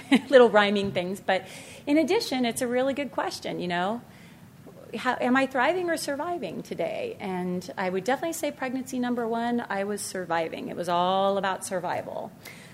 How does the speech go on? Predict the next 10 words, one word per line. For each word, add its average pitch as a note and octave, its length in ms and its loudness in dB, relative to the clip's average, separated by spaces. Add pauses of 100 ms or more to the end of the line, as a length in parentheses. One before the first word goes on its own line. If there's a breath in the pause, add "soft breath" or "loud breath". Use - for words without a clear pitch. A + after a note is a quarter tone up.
(100)
Uh, F3 120 0
pregnancy G3 480 -2
number G#3 260 2
two, B3 500 0 (180)
just - 240 -10
thriving F3 360 2
and E3 60 -6
appreciating. - 800 -10
So, F3+ 580 2 (760 loud breath)
um, G#3 560 4